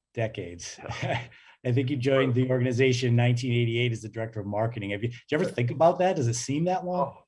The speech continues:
Speaker 2: Oh, oh my gosh. You know, uh, I used to be able to, uh, tell everyone a little bit of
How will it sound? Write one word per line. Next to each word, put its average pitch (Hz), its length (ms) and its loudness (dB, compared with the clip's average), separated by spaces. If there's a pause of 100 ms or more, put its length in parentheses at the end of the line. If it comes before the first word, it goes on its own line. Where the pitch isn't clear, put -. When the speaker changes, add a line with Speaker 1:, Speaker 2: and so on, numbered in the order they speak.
(120)
Speaker 2:
Oh, 135 140 4
oh - 20 -2
my 107 160 -6
gosh. 104 420 -4 (480)
You 139 100 0
know, 156 480 4 (100)
uh, 123 300 0 (140)
I 131 80 2
used 170 420 -2
to 202 60 0
be 156 220 4
able 151 420 4 (100)
to, 131 640 -2 (100)
uh, 113 260 0 (220)
tell 139 600 4
everyone 135 320 2
a 120 60 0
little 143 260 0
bit 131 280 -2 (100)
of 113 80 -10